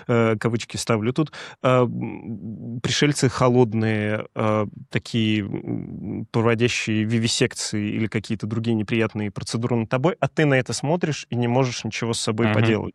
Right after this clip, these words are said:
Speaker 1: да? Вот это состояние, оно тут, э, транслируется, передаётся, и, видимо,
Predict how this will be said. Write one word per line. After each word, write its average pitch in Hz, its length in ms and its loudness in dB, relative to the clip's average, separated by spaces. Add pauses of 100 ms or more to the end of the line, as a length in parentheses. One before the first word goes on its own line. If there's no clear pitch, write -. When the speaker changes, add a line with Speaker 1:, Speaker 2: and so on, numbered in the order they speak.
Speaker 1:
да? 135 140 -2 (340)
Вот 117 160 -4
это 151 160 4
состояние, 139 840 4
оно 117 380 0
тут, - 320 -2
э, 117 240 4
транслируется, 131 760 2
передаётся, 117 600 2
и, 110 340 0
видимо, 117 400 2